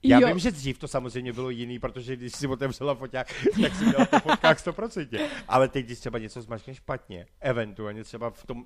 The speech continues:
Speaker 1: stresu nebo v tom, eh, vlastně to, jestli se ti to někdy stalo. Teď mě to totiž napadlo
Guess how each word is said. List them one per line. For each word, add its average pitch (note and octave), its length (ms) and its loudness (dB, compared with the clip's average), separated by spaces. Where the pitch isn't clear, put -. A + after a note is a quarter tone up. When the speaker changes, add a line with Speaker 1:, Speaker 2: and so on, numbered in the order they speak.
Speaker 1:
stresu C3+ 500 -10
nebo A#2 380 -8
v - 100 -20
tom, A#2+ 320 -6
eh, A#2+ 240 -4
vlastně B2 300 -8
to, C3+ 140 -12
jestli A2+ 200 -8
se A2+ 120 -12
ti A2 120 -14
to A2 60 -12
někdy A2 240 -12
stalo. F3 360 -8
Teď - 140 -2
mě B2+ 120 -4
to D3 80 -4
totiž C#3+ 260 -10
napadlo F3+ 500 -6